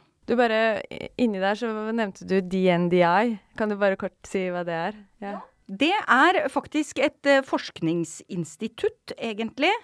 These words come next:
Speaker 2: Forkortelsen er Drug for Neglected Diseases Initiative. Og det ble startet blant annet med pengene som Leger uten grenser fikk for fredsprisen i nitten nittini.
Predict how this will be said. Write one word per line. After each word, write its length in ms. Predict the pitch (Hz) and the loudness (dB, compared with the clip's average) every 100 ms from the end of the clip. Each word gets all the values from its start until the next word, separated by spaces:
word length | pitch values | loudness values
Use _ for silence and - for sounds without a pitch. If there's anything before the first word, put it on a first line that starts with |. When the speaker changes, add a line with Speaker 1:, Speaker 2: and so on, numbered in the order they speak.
| - | -8
Speaker 2:
Forkortelsen 920 | - 262 220 - 196 - 294 330 392 381 262 | -12 -10 -10 -12 -14 -4 0 0 -2 -10 -8
er 540 | 208 220 240 262 247 _ - - | -6 -2 -2 -2 -4 _ -18 -16
Drug 320 | 202 208 226 - | -4 -2 -2 -4
for 200 | 233 226 | -4 -2
Neglected 840 | 226 220 202 170 - - 208 202 | -2 -4 -6 -8 -8 -4 -4 -2
Diseases 680 | 220 214 185 156 - 208 - - | -6 -8 -10 -10 -6 -8 -8 -4
Initiative. 640 | 233 208 - 139 - 320 494 - _ - - - - - | -2 -2 -4 -6 0 0 -2 -10 _ -20 -20 -20 -10 -4
Og 240 | 262 202 | -4 -4
det 260 | 254 269 392 311 | -2 0 -2 -4
ble 260 | 226 247 | -4 -4
startet 920 | 302 - - - 302 196 160 - 277 285 | -6 -14 -6 0 2 2 -4 -4 -4 -2
blant 440 | 190 214 254 277 | -2 -2 -2 -4
annet 280 | 247 196 226 | -4 -4 -6
med 160 | 226 - | -12 -10
pengene 580 | 294 196 147 202 277 - | -8 -8 -6 -6 -6 -10
som 140 | 196 | -16
Leger 300 | 214 185 170 | -14 -12 -14
uten 160 | 170 254 | -12 -10
grenser 360 | 240 196 - | -8 -10 -12
fikk 360 | 247 220 - - | -10 -12 -12 -12
for 140 | - | -8
fredsprisen 840 | 240 214 165 151 - 175 170 277 277 | -8 -6 -8 -8 -12 -12 -4 -2 -2
i 120 | 214 | -6
nitten 340 | 214 - 165 | -10 -10 -8
nittini. 400 | 160 170 202 208 | -8 -8 -6 -4